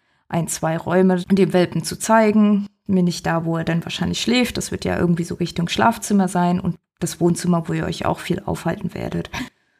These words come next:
Es hängt sehr von der Größe der Wohnung ab, aber wenn man halt ein relativ großes Haus hat,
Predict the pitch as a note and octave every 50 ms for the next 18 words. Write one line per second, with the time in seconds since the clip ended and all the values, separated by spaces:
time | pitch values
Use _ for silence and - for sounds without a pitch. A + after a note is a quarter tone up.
0 | _ _ _ _ _ _ _ _ F#3 - - - G#3+ G#3+ A3+ A3+ A3 G#3+ G3+ F#3
1 | F#3 F#3 - F3 E3+ E3 E3 D#3+ - - _ _ _ - F3 E3+ E3+ - E3+ E3
2 | D#3+ D3+ D#3 D#3+ D#3+ E3 D#3+ D#3+ - - - - D#3+ D#3+ D#3+ E3 D#3+ E3+ F3 F3+
3 | F3 F#3 F3+ E3+ - - F3 E3+ E3+ F3+ F3+ F3+ - F3+ - - - F3+ F3 E3+
4 | - F3+ - - - F3 F3+ G3+ G3+ G3+ - G3+ F#3+ - - - -